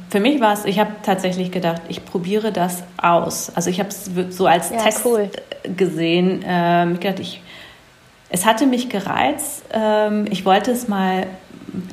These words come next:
Speaker 1: machen, wissen, ob's was für mich ist oder nicht.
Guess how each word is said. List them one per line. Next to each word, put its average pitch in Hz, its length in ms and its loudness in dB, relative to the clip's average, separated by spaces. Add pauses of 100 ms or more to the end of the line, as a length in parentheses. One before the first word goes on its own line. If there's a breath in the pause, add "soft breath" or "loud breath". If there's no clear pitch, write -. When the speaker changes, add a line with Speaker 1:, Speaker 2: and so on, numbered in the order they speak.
(200)
Speaker 1:
machen, 214 580 4
wissen, 240 280 2
ob's - 200 0
was 185 200 -2
für 196 160 0
mich 180 260 0
ist 233 240 0
oder 170 240 -2
nicht. - 480 -2